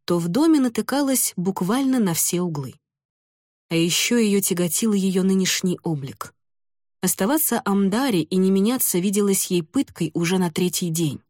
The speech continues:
Уйти, не сказав куда, она не могла. Отговорка, которая не вызвала бы подозрений, тоже в голову не приходила. Оставалось только ждать, когда Этиэль вновь уйдет на промысел. Это даст ей возможность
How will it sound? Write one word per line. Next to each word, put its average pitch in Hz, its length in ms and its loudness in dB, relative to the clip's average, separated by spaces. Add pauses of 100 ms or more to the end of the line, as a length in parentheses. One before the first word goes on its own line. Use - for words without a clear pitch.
(640)
Уйти, 175 480 0
не 233 120 4
сказав 190 420 -2
куда, 180 400 0
она 180 160 0
не 190 100 2
могла. 185 500 0 (460)
Отговорка, 170 840 -2
которая 226 380 0
не 233 180 4
вызвала 151 480 0
бы 147 160 -2
подозрений, 160 680 0 (280)
тоже 196 320 2
в 143 100 -6
голову 147 360 0
не 151 120 0
приходила. 151 600 -4 (720)
Оставалось 220 720 0
только 180 380 -2
ждать, 151 540 -4 (160)
когда 151 280 -2
Этиэль 180 500 0
вновь 170 540 0
уйдет 156 380 0
на 156 100 0
промысел. - 560 -6 (360)
Это 254 240 0
даст 247 300 0
ей 269 120 0
возможность 180 640 0